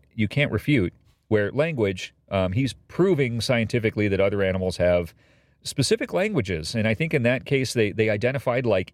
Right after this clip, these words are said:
eight words or eight specific calls that meant specific things that generated a specific response,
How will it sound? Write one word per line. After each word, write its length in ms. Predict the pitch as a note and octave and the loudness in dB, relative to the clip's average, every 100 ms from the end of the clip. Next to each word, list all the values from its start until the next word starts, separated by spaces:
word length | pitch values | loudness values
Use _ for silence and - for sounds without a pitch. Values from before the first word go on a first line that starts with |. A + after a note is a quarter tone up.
| - | -4
eight 340 | B2 C#3+ - _ _ _ _ - | -2 -2 -6 _ _ _ _ -2
words 580 | A#2+ C#3 F#2 D#2+ E2 | 0 2 0 -4 -2
or 180 | A#2 F#2+ - | 0 0 0
eight 280 | A#2+ B2+ | -2 -2
specific 560 | - - A2 C#3 - - | -6 -4 -2 -2 -2 -2
calls 420 | - C3 G2 F2+ | 2 2 2 -2
that 140 | F#2+ F#2+ | -6 -2
meant 260 | G2 F#2+ | -2 -2
specific 520 | - - F2+ E3 F#3 | -6 -4 0 0 0
things 340 | - A#2+ A#2 G#2 | 0 0 2 0
that 140 | G2+ | 0
generated 500 | F#2 A2+ G#2 G2+ G2 | 0 -2 0 0 0
a 40 | F#2+ | -4
specific 500 | - G2+ C#3 E3 C3 | -6 -2 -2 -2 -6
response, 600 | B2 - F#2 F2+ - | -4 0 0 0 -4